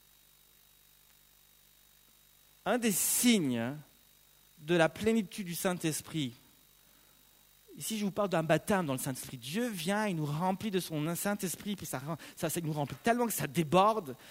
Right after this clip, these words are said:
Et la Bible dit qu'ils ont vécu cette expérience, puis ils ont commencé à parler dans des langues nouvelles. Ils ont été remplis du Saint-Esprit.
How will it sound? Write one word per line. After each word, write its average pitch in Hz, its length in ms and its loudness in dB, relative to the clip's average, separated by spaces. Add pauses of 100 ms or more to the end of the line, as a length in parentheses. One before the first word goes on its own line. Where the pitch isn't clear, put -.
(120)
Et - 40 -8
la 147 100 8
Bible 208 200 0
dit 220 160 2
qu'ils 175 260 4
ont 151 60 0
vécu 208 280 0
cette - 100 -2
expérience, 185 480 2
puis 160 80 -8
ils 165 40 -4
ont 165 40 0
commencé 185 300 2
à 180 100 6
parler 175 200 2
dans 180 100 2
des 147 120 4
langues 185 340 2 (220)
nouvelles. 196 680 4 (1160)
Ils - 120 -4
ont 170 40 2
été 240 160 2
remplis 202 360 2
du 226 100 2
Saint-Esprit. 208 840 -2